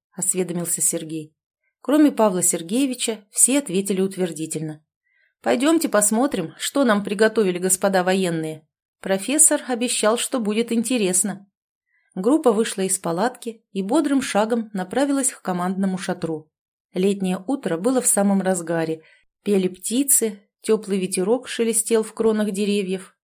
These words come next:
солнце приятно грело. "Сейчас бы искупаться", мечтательно проговорила Маша. "Уже накупались на всю оставшуюся жизнь", фыркнула Марина. "Свалили бы сразу, может, и пронесло бы".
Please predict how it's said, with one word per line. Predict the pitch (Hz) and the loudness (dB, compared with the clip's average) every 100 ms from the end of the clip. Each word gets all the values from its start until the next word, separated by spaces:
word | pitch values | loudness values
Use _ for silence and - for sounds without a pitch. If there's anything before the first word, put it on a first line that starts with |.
| _ | _
солнце | - - 269 294 - | -4 0 2 2 -2
приятно | 240 180 170 185 190 175 | -2 -4 -2 -2 -2 -4
грело. | 165 165 160 156 _ _ _ _ _ _ _ | -4 -4 -4 -10 _ _ _ _ _ _ _
"Сейчас | - - 247 269 262 226 | -2 -2 0 0 0 0
бы | 240 240 | 2 4
искупаться", | - - 247 - 277 277 277 269 - 233 226 202 - _ | 4 2 -6 -2 -2 0 -2 0 0 0 -4 -10 -14 _
мечтательно | 185 185 - 190 185 185 180 | -8 -6 -4 -4 -2 -4 -4
проговорила | 180 180 180 180 180 175 | -4 -6 -4 -2 -2 -4
Маша. | 175 170 - 165 _ _ _ _ _ _ _ - | -4 -6 -8 -12 _ _ _ _ _ _ _ -4
"Уже | 254 269 | 0 4
накупались | 254 247 240 262 220 214 - - - | 4 2 2 4 4 4 0 -2 -2
на | 233 | 0
всю | 240 247 | 2 4
оставшуюся | 226 - 220 214 233 226 240 | 4 4 2 2 0 4 4
жизнь", | 226 214 202 196 _ | 4 0 -2 -8 _
фыркнула | - 185 180 180 175 | -6 -6 -4 -6 -4
Марина. | 175 170 170 170 - _ _ _ | -4 -4 -6 -8 -12 _ _ _
"Свалили | - 247 262 302 269 | 0 4 4 4 4
бы | 214 | 2
сразу, | 233 202 214 202 202 - | 2 2 2 0 -6 -4
может, | 240 247 247 | 0 0 0
и | 240 | -2
пронесло | 254 269 262 240 214 | 2 2 2 2 0
бы". | 202 202 | 0 -6